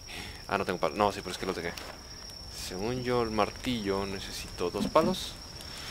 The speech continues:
Y es dos palos, una piedra. Ah,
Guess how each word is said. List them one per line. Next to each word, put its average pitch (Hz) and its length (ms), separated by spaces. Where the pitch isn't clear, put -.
Y 139 80
es - 500
dos 107 240
palos, 165 640
una 110 220
piedra. 165 500
Ah, 92 460